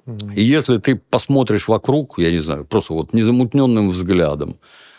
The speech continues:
Speaker 2: оно все... Вот у нас есть этот иноагент, террорюга и всякое такое, Леша Навальный, который, э, на тюрьме сидит.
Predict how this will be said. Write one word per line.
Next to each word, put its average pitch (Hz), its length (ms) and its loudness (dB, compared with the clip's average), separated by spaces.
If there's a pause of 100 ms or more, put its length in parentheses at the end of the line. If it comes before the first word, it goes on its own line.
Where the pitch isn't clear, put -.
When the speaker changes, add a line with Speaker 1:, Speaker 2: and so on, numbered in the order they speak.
Speaker 2:
оно 82 920 0
все... 85 240 -8
Вот 85 360 -8
у 104 40 -4
нас 78 240 -6
есть 147 180 -4
этот - 460 -12
иноагент, 82 800 -2 (100)
террорюга 90 840 0
и 85 280 -4
всякое 82 380 -6
такое, 85 260 -6
Леша 85 300 -2
Навальный, 82 600 -4
который, 82 560 -10
э, - 40 -10 (420)
на 82 220 -2
тюрьме 82 520 -2
сидит. 90 520 -6